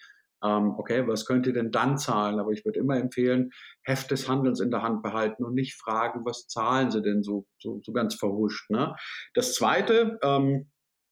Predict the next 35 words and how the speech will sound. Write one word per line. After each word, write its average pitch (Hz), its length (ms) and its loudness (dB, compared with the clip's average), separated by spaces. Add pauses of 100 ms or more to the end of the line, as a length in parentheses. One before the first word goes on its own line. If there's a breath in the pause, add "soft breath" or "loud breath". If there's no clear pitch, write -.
(280)
eine 95 120 -4
Bekannte 139 280 -2
von 120 140 -2
mir 127 200 2
ist - 140 -6
Rechtsanwältin 107 840 -2
und, 90 340 -12
ähm, 92 280 -4 (600 loud breath)
ja, 85 140 -4
die - 220 -2
erzählt - 400 -2
mir 127 100 0
dann, 127 220 0
dass 123 160 0
sie 127 100 -2
so 117 160 -2
einen 113 80 -2
Stundensatz 117 760 -4
von, 117 360 0
äh, 113 40 2
roundabout 110 920 2
zweihundert 107 420 0
Euro 127 380 4
hat. 104 240 0
Das 98 180 -4
rechnest 107 400 -2
dann 107 140 0
mal 101 200 0
acht, - 280 -6
dann 143 100 0
bist 127 220 -2
du 120 60 -6
bei 107 120 2
sechzehnhundert 107 800 -2
Euro, 104 360 2